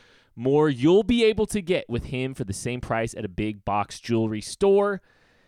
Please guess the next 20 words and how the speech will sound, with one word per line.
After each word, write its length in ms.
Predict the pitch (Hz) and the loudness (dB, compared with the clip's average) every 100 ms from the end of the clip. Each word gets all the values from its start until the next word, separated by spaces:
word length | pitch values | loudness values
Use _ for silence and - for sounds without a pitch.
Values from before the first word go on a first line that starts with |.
| _ _ _ | _ _ _
And 80 | 147 | -2
there 120 | 180 | 0
won't 240 | 180 226 240 | 2 2 2
be 80 | 262 | -2
any 140 | 240 | -2
pressure 440 | - 208 - 110 - | 0 0 0 -6 -6
to 120 | - | -4
go 140 | 131 123 | -2 0
beyond 360 | 120 120 123 | 0 -2 -2
a 40 | 113 | -4
price 400 | - 127 127 101 | -2 -2 -2 -6
you're 320 | 107 123 123 | -4 -2 -2
comfortable 500 | - 104 101 90 87 | -4 -8 -8 -8 -6
with. 200 | 85 - - _ _ - | -8 -10 -20 _ _ 0
Ruback 440 | 127 180 165 107 98 | 2 4 2 -4 -6
right 260 | 110 139 | -4 -4
now 280 | 143 127 95 | -4 -4 -2
offers 420 | 87 110 110 104 | -2 -2 -4 -8
twenty 380 | - - 123 147 | -8 -6 -4 -4
percent 440 | 151 143 - 120 | -6 -6 -6 -10